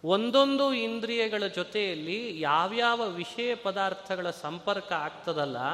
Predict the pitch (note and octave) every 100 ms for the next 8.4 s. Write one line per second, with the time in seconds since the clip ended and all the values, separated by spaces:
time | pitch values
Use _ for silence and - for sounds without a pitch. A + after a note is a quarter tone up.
0 | G3+ - - - - D3 F3+ B3 B3 G3
1 | F3+ - C#4 C#4 C4+ C4+ B3 F#3+ F#3+ G#3
2 | - E3+ D#3+ - B2 B2 F#3+ B3+ - -
3 | - - F3 B3+ G3 F#3+ D#3+ D3+ G3 G3
4 | F#3 E3+ D#3+ D3 C3 A#2 G#2+ C#3 A2+ -
5 | - - - - - - - - - -
6 | - - - - - - - - - -
7 | - - - A#3+ D4 D#4 E4 C#4+ - D4
8 | C4+ A#3+ A3